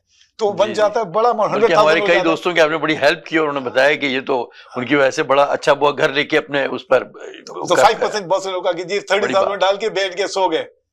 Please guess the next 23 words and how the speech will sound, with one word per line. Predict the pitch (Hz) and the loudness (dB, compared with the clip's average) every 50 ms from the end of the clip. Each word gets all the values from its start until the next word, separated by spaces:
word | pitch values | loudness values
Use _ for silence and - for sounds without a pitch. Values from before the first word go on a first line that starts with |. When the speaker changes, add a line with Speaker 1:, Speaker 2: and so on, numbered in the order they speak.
| _ _ _ _ | _ _ _ _
Speaker 1:
कि | 214 180 | -2 -2
दो | 175 196 | 0 -2
साल | 175 196 196 196 | 0 0 0 0
के | 185 196 | 0 0
बाद | 185 190 190 | 0 0 0
देखो | 175 185 180 185 180 | 0 -4 -4 -2 0
हालात | 180 185 185 180 185 | 0 0 0 -2 -2
क्या | - 190 | -2 -2
होते | 185 180 226 | -2 -2 -2
हैं। | 220 214 | -6 -6
चाहो | - - 190 190 202 220 | -2 0 2 2 2 2
तो | 220 - 240 233 220 | 0 0 -2 -4 -2
you | 208 208 202 226 | -4 -6 -6 -6
can, | 214 208 202 - _ - _ _ - | -6 -6 -8 -14 _ -20 _ _ -2
even | 202 220 220 277 269 247 190 | -2 0 2 2 0 0 -2
without | 196 175 175 196 202 208 196 | -8 -2 0 0 0 0 -2
a | 185 156 156 | -6 -2 -2
mortgage, | 165 170 165 165 208 214 214 | -2 -2 -2 -2 -4 -2 -2
आप | 196 175 | -2 -4
उसको | 170 156 - 190 | -4 -8 -8 -8
बेच | 165 147 170 175 151 | -4 -2 -2 -2 -2
सकते | - - 131 - _ _ 123 | -4 -8 -12 -14 _ _ -18
हैं। | 117 117 - | -18 -18 -18